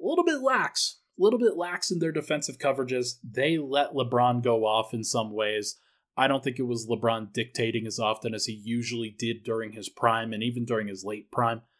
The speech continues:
This was Denver not doing enough defensively, uh, more than it was LeBron just, like, like, he got hot, don't get me wrong, and he's a all-time great, deserves the credit there, but this was a different feeling.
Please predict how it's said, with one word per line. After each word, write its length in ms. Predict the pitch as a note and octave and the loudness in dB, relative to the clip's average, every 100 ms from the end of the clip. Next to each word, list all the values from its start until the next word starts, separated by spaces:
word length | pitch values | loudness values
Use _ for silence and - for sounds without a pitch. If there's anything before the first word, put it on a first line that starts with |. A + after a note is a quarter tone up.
| _ _ _ | _ _ _
This 280 | C3 D#3+ - | -2 0 0
was 220 | A3+ E3 | -2 -4
Denver 500 | - C3 D3 D#3+ D#3 _ - | -4 -4 -4 -6 -8 _ -10
not 480 | A2+ A#2 B2 B2 B2 | -6 0 0 0 0
doing 320 | A#2+ A#2 A2 | 0 0 -2
enough 320 | G#2 G#2 - | -4 -4 -4
defensively, 760 | G#2 - F2+ - - B1+ D2+ _ _ _ _ _ | -10 -10 -10 -10 -12 -14 -18 _ _ _ _ _
uh, 200 | G#2+ G2 | -4 -2
more 260 | A2 A#2+ A#2 | 0 2 2
than 160 | A#2 | 0
it 80 | G#2+ | 0
was 280 | A2 G#2 A2 | 0 -2 -2
LeBron 420 | G#2 A2 G#2 G2 | -2 0 0 -2
just, 180 | G2+ - | -4 -4
like, 280 | G2+ F#2+ _ _ _ - | -6 -8 _ _ _ -10
like, 100 | A#2+ | -8
he 80 | C3 | 0
got 280 | D3 C#3 A2+ | 4 4 4
hot, 300 | C#3 A2+ - | 2 2 0
don't 160 | B2 | 0
get 120 | B2+ | 2
me 80 | A#2 | 0
wrong, 380 | G2+ A#2 G2 E2+ - | 2 2 2 -4 -10
and 200 | B2+ G#2 _ | -10 -10 _
he's 320 | A2 G2 - - | -10 -8 -8 -6
a 120 | C#3 B2 - _ | -4 -4 -6 _
all-time 400 | C#3+ C#3 C#3 A#2+ | 2 4 2 2
great, 280 | G#2+ B2+ G#2+ | 2 2 2
deserves 440 | G#2+ G#2+ C3 - | -4 0 0 -2
the 80 | G#2 | -6
credit 380 | - G#2+ G#2 - | -2 0 -2 -4
there, 220 | G2+ F2+ _ _ _ _ _ | -6 -6 _ _ _ _ _
but 220 | A#2+ B2 | -4 0
this 220 | C#3+ - | 0 0
was 140 | C3 A#2 | 0 0
a 100 | G#2+ | -2
different 520 | G2 A#2+ - G#2 - | -2 -4 -2 -4 -6
feeling. 440 | - G2 F2+ E2 | -6 -6 -6 -12